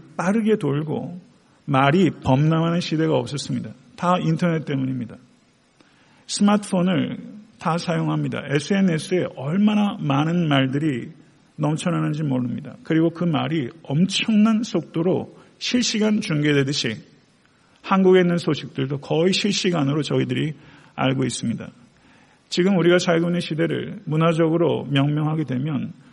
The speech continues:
언어 폭발의 시대다, 이렇게 말할 수 있습니다. 언어가 폭발합니다. 무엇이든지 간에 홍수가 내면 진짜를 찾기가 어렵습니다.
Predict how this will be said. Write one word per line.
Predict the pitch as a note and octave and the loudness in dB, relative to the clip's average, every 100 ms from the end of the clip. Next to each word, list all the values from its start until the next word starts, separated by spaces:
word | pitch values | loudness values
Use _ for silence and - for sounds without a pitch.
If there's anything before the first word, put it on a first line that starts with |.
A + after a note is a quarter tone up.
| - - | -20 -2
언어 | C#3 D3+ F3+ F3+ | 2 4 2 0
폭발의 | - G#3+ - F#3+ F#3 F#3+ | -4 -6 -4 -2 0 0
시대다, | - E3 C#3 A#2 G#2 - | -2 -4 -4 -6 -10 -8
이렇게 | - E3 - C#3 D#3+ - | -6 -6 -2 -4 -4 -4
말할 | C#3 C3+ | -2 -2
수 | C3+ C#3+ | -2 -4
있습니다. | B2 B2+ A2+ - - | -6 -6 -6 -6 -2
언어가 | C3 D#3 D#3 D#3 A2+ - - - _ - | 0 2 0 -2 -2 -10 -20 -20 _ -8
폭발합니다. | - - - G#2 F3 A#2 G#2 - - _ _ _ _ _ _ _ _ _ _ _ _ _ _ _ _ | -8 -2 0 2 0 -2 -6 -14 -20 _ _ _ _ _ _ _ _ _ _ _ _ _ _ _ _
무엇이든지 | - C#3+ F3 F#3+ G3 F#3 F3+ E3+ | 0 6 8 6 2 0 2 2
간에 | D#3+ D#3 | 2 0
홍수가 | C#3+ G#3 G#3 G3 F3 | 2 2 2 2 2
내면 | C#3 D3+ C#3 | 2 2 -2
진짜를 | - D3+ D3+ D3 E3 E3 | 0 2 2 2 2 2
찾기가 | D3+ E3 C#3+ D#3+ | 2 -2 -2 0
어렵습니다. | C3+ B2+ C#3 - A2 | 0 0 -4 -6 -6